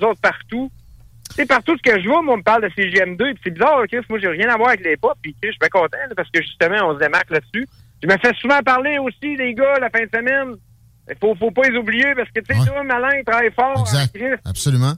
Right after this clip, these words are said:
Speaker 1: On est tellement différents, là. Il y a pas de cachette, là. Demain matin, on vire ça sept jours sur sept en musique, là. Puis on sera pas par dedans, là.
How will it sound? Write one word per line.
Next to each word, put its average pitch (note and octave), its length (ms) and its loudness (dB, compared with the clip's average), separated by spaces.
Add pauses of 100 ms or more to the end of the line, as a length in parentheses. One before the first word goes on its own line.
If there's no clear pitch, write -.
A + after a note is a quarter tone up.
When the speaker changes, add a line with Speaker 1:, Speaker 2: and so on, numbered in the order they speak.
Speaker 1:
On F#3+ 140 4
est A#3+ 180 0
tellement D4 400 2
différents, C4 540 0
là. C4+ 180 -2 (500)
Il G#3 60 -2
y - 20 6
a A3 40 2
pas D4 160 2
de - 80 -12
cachette, C4+ 440 0
là. A3 120 2
Demain C4+ 300 2
matin, C4 260 0 (160)
on A3+ 240 2
vire B3+ 220 2 (140)
ça D4 320 2 (460)
sept D4 160 2
jours E4 260 2
sur A#3 120 -2 (160)
sept C#4+ 180 2
en A3+ 160 0
musique, A3 360 -4 (100)
là. D4 100 -8 (580)
Puis G#3 140 0
on G#3 140 4
sera A3 120 2
pas C4 140 2
par A#3+ 180 2
dedans, C4 260 0
là. A3+ 140 -6